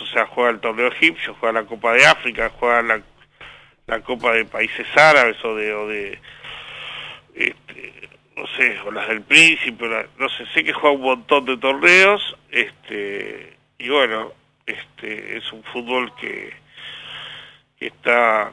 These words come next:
que está emergiendo, fíjate, la selección la tenía Cooper, ahora la tiene el Vasco Aguirre, que lo encontramos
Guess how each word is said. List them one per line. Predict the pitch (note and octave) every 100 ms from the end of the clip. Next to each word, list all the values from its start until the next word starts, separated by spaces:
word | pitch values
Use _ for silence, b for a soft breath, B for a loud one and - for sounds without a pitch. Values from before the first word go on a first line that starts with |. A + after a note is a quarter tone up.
| -
que | A#2+
está | - C3
emergiendo, | C3 A#2+ - D3 D#3+ D#3 F3 E3+ D3+ B2 G#2+ _ _ _ -
fíjate, | A#2+ A#2+ A#2+
la | A2+ -
selección | A2 - B2+ A#2
la | G#2+
tenía | A2+ A2 G#2+
Cooper, | - D#3+ D#3 C3
ahora | A#2+ B2+ B2+
la | A#2 G#2
tiene | B2 A#2
el | A#2
Vasco | B2 - A#2
Aguirre, | A#2 C#3+ D3 C#3
que | A2+
lo | G#2
encontramos | G2+ A2+ G#2 A2+ A2